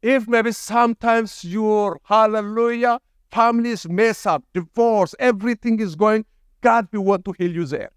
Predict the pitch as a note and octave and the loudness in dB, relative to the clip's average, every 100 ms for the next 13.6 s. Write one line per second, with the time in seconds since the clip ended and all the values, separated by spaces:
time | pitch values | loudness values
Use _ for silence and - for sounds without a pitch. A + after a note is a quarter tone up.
0 | _ _ _ _ _ _ _ _ _ _ | _ _ _ _ _ _ _ _ _ _
1 | _ _ _ _ _ C4+ D4 D4 A#3+ - | _ _ _ _ _ 0 2 2 0 0
2 | A3+ F3 G3+ A#3 - - - B3 A#3+ - | 0 2 2 0 -2 -12 -2 0 0 -2
3 | - E3+ B2+ - _ _ - G#3 F#3+ F#3+ | -6 -6 -6 -12 _ _ -2 0 2 2
4 | F3 F#3 D#3+ A#2 _ _ _ _ _ _ | 0 2 2 0 _ _ _ _ _ _
5 | _ _ _ _ _ _ _ G3 G3 F3+ | _ _ _ _ _ _ _ 4 4 4
6 | F#3 F3 B2+ - _ _ _ E3+ G#3+ A3+ | 2 2 2 -2 _ _ _ -2 -2 -2
7 | G#3 G#3 E3+ D#3 E3+ - D#3+ - C#3+ A#2+ | -4 -4 -2 0 0 -2 -8 -6 -6 -6
8 | G2+ - _ _ _ _ _ _ _ _ | -10 -16 _ _ _ _ _ _ _ _
9 | _ _ _ _ _ _ _ _ _ _ | _ _ _ _ _ _ _ _ _ _
10 | - F#3 G3 A#3+ C#4+ _ _ _ _ G3 | -2 6 6 6 0 _ _ _ _ -2
11 | A3 G#3+ A3 A3 G3 - B3 G3+ C3 F#2 | -2 0 0 -2 -2 0 2 2 -2 -10
12 | _ _ _ _ _ - E3+ A#3 A#3+ - | _ _ _ _ _ -4 2 2 2 -2
13 | A#3+ A#3+ A#3 - - | 0 0 -2 -6 -14